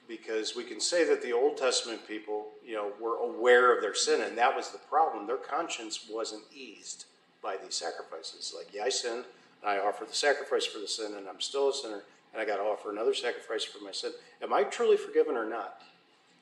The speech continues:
Yeah, they have faith in the Messiah to come who's gonna take all this away,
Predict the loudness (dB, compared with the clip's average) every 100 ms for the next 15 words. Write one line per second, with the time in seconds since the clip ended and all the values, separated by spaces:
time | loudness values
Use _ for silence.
0 | _ _ 4 6 8 8 8 6 6 4
1 | 2 2 2 2 8 8 10 6 0 -2
2 | -2 -4 -6 -8 -6 -4 -2 -4 -6 -6